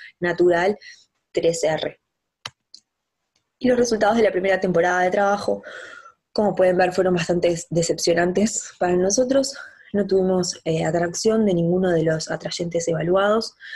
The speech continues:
a adultos de la plaga. Todas las capturas que podemos observar las consideramos incidentales. No se diferencian de las capturas obtenidas del control, por lo que las trampas solamente por estar allí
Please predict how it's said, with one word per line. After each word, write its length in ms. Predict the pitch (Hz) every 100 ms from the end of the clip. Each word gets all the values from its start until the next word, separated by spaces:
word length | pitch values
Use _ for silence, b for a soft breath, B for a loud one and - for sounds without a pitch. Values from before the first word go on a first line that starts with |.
| B B B B
a 100 | 156
adultos 320 | 160 175 175
de 60 | 165
la 120 | 160
plaga. 340 | 180 214 233 214
Todas 220 | 196 185
las 140 | 165
capturas 500 | - 147 - 190 175
que 120 | - 165
podemos 380 | 165 170 170
observar 420 | 165 - 180 196 208
las 140 | 196
consideramos 640 | 165 165 160 170 170 170
incidentales. 880 | 165 160 170 165 170 214 240 262 - B B B B B _ -
No 180 | 190 196
se 140 | 190
diferencian 520 | 170 175 170 170 190
de 100 | 175
las 100 | 160
capturas 360 | - - 170 165
obtenidas 380 | 170 165 165 156
del 140 | 160
control, 500 | - 190 190 185 196 B B B -
por 120 | 165
lo 100 | 165
que 80 | 160
las 160 | 151
trampas 320 | 165 160 165
solamente 420 | - 165 165 156 160
por 160 | 165
estar 240 | - 165 165
allí 460 | 160 - 175 185